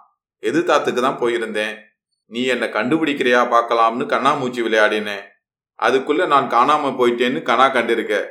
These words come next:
தோ வந்துட்டேனே. பாரு, என்ன பாரு." கண்ணாவுக்கு அருமையாய் தூக்கம் வந்தது. காலை தூக்கி அம்மா மடியில் போட்டுக்கொண்டான்.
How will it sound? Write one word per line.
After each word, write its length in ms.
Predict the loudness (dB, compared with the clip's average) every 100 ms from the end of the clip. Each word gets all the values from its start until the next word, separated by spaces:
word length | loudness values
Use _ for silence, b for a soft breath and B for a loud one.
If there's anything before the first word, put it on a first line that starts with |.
| -8 0
தோ 120 | 2
வந்துட்டேனே. 600 | 4 2 2 0 0 0 -4 -10 _ _ _ _ _ 4
பாரு, 300 | 6 4 -2 -8 -12
என்ன 300 | -6 -2 2
பாரு." 320 | 6 4 4 -4 -10 _ _ _ _ _ _ _ _ _ _
கண்ணாவுக்கு 640 | -8 -2 0 0 -4 -4 -4
அருமையாய் 520 | -4 -6 -4 -4 -4
தூக்கம் 360 | -8 -10 -6 -6
வந்தது. 380 | -6 -4 -6 -6 -14 _ _ _ _ _ _
காலை 320 | 0 2 2 0
தூக்கி 360 | -4 -6 -4 -2
அம்மா 260 | -2 -2 -2
மடியில் 440 | -2 -4 -6 -4
போட்டுக்கொண்டான். 680 | -4 -2 -4 -6 -2 -4